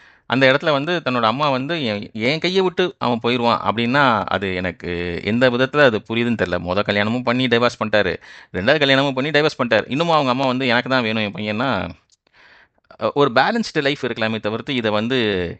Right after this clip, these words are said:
இப்படி கொண்டு போயிருக்க கூடாது. ஏன்னா, ஏற்-, ஏற்கனவே பாத்தீங்கன்னா, கோபி வந்து அன்ஸ்டேபிள்டு மேனுன்றதை முதல்ல இருந்தே காமிச்சிட்டு வராங்க. So,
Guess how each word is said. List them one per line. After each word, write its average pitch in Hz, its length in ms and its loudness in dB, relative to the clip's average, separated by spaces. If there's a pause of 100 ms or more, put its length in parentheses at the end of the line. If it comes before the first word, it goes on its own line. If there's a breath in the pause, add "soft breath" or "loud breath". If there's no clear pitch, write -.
இப்படி 110 280 -4
கொண்டு 110 240 -2
போயிருக்க 101 240 -2
கூடாது. 90 280 -2
ஏன்னா, 117 380 2
ஏற்-, 113 240 2
ஏற்கனவே 143 420 0
பாத்தீங்கன்னா, 127 440 -2 (260 loud breath)
கோபி 139 300 0
வந்து 117 240 2
அன்ஸ்டேபிள்டு 123 560 -4
மேனுன்றதை 104 520 -2
முதல்ல 98 180 -4
இருந்தே 107 280 -8
காமிச்சிட்டு 101 280 -4
வராங்க. 90 420 -4 (320 loud breath)
So, 165 160 -6